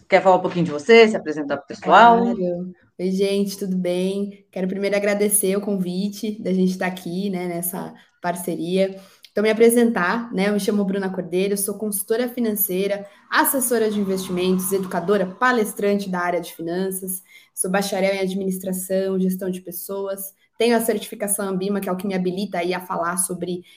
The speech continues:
Speaker 2: é, mercados financeiros, né, e já tô nesse mercado aí há um pouco mais de dez anos como investidora, há mais de treze, né? Então, já trabalhei com banco, com corretora, e hoje trabalho aqui com a parte da, a de consultoria,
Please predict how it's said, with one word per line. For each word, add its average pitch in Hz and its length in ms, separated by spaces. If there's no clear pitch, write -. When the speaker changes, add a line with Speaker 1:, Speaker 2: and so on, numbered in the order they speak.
Speaker 2:
é, 165 180
mercados 175 460
financeiros, 180 680
né, 180 280
e 175 60
já 190 160
tô 190 180
nesse 202 280
mercado 190 400
aí 185 100
há 185 80
um 190 160
pouco 190 220
mais 185 320
de 180 80
dez 185 280
anos 202 280
como 240 180
investidora, 233 880
há 185 300
mais 208 300
de 233 80
treze, 156 600
né? 175 140
Então, 185 260
já 220 120
trabalhei 202 340
com 180 160
banco, 202 420
com - 60
corretora, 220 840
e 196 160
hoje 208 180
trabalho 196 380
aqui 190 160
com 190 120
a - 20
parte 180 420
da, 175 320
a 180 140
de 170 340
consultoria, 185 680